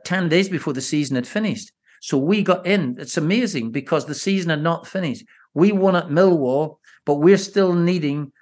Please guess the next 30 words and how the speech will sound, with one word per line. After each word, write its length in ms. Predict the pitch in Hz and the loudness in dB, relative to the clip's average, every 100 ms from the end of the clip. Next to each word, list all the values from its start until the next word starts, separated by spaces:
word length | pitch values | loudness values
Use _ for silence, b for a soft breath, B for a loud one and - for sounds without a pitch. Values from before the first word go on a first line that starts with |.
| b | b
Bolton 560 | 120 101 175 190 156 147 | -10 2 4 4 2 2
Wanderers, 680 | 165 165 135 117 156 - _ | 2 2 -2 -4 -8 -12 _
who 120 | 151 | 0
I 80 | 147 | 0
think 240 | - 254 | 0 -4
are 60 | 170 | -4
probably 340 | - 147 131 | -4 -2 -2
the 80 | 120 | -6
best 380 | - 143 120 - | -4 -6 -6 -8
side 220 | 117 113 | -8 -6
in 100 | 98 | -8
the 60 | 98 | -4
league, 300 | 196 269 123 | -2 -2 -4
believe 340 | 123 123 120 | -4 -4 -4
it 60 | 127 | -6
or 20 | |
not. 260 | 131 131 B B B | -6 -6 B B B
We 180 | 123 175 | 0 4
need 300 | 190 180 147 | 4 4 0
Wolves, 800 | - 123 160 208 156 160 165 - - | -4 4 6 6 4 -2 -8 -16 -2
who 140 | 147 | 4
are 100 | 135 | 4
already 340 | 135 185 196 165 | 6 4 4 4
up, 320 | 214 - _ _ _ _ - | 2 -2 _ _ _ _ -6
to, 220 | 151 127 | -4 -4
to, 380 | 131 160 143 143 | -4 -2 0 0
to 220 | 143 143 | -2 -2
win 260 | 127 175 208 | 2 4 4
at 200 | - 110 | 0 0
Bolton, 520 | 196 277 - 110 98 | 2 2 -2 -10 -14